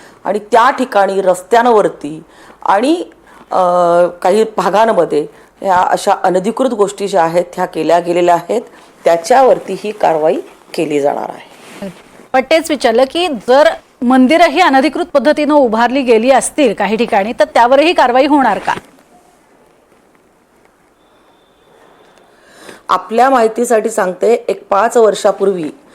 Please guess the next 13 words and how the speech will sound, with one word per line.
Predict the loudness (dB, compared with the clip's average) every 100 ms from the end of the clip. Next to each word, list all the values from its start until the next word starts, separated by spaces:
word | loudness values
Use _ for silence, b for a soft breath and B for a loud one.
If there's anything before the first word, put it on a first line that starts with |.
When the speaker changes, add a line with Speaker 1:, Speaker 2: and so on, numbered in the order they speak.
| B B
Speaker 1:
नाशिक | -8 -6 -6 -4
शहरामध्ये | 0 2 2 0 -2
जी | -4 -2
काही | 0 0
अनधिकृत | -2 -4 -4 -6 -4
मंदिरं | -4 0 0 0
होती, | -4 -6 -10 -10 B B -4
त्याच्यावरती | -4 0 0 0 -4 -10
मोठ्या | -6 -6 -6 -4 -2
प्रमाणावरती | -2 -4 -4 -2 -2 -2 -4 -8 -10
कारवाई | -6 -4 -2 -2 -4
झालेली | -6 -12 -8 -8 -8 -10 -14 -14
आहे. | -14 -12